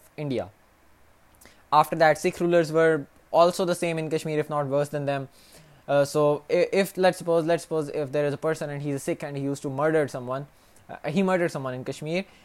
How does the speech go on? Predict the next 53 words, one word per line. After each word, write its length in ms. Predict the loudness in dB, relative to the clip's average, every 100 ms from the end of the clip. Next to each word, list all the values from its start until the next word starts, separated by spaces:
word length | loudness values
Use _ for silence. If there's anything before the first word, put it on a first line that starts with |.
| _ _
so 400 | -12 0 2 2 -2 -10
he 520 | -20 -18 -6 0 2
would 160 | 2 0
be 80 | -2
fined 400 | -2 -2 0 -2
with 160 | -2
sixteen 340 | -4 -6 -8 -6
to 80 |
twenty 340 | -6 -6 -4 -4
Kashmiri 420 | -4 -4 -4 -2
rupees, 440 | -4 -6 -10 -10 -18 _ _
out 200 | 2 4
of 140 | 2 2
which 220 | 0 0 -12
four 320 | 0 4 4
Kashmiris, 720 | 2 -4 -4 0 -2 -4 -12 -4
four 280 | 2 2
Kashmiri 400 | 2 -4 -4 -2
rupees 400 | -2 -2 -4 -4
would 200 | -4 -4
be 120 | -4 -4
given 200 | -6 -6
to 80 | -4
the 120 | -4
deceased 380 | -4 -4 -4 -6
family 360 | -8 -6 -8 -8
if 100 | -8
he 80 |
was 160 | -8 -8
a 60 | -4
Hindu, 320 | -4 -4 -8 -14 _ _ _ _ _ -12
if 120 | -6
the 80 | -6
deceased 500 | -4 -2 0 -2 -6 _ _ -6
was 100 | -4
a 60 |
Hindu, 320 | -2 -2 -4 -10 _ _ _ -4
and 180 | 0
two 160 | 4 4
Kashmiri 340 | 4 2 2
rupees 300 | 2 0 -2
would 160 | -2 -4
be 80 | -4
given 220 | -4 -4
to 80 | -2
the 140 | -2
deceased 380 | -2 -4 -6 -6
family 320 | -6 -4 -4
if 100 | -4
he 40 | -4
was 120 | -4
a 40 |
Muslim, 380 | -4 -4 -6